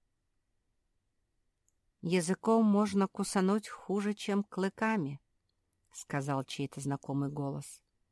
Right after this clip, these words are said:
«Например, такое слово сказать,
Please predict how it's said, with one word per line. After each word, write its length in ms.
«Например, 640
такое 420
слово 440
сказать, 680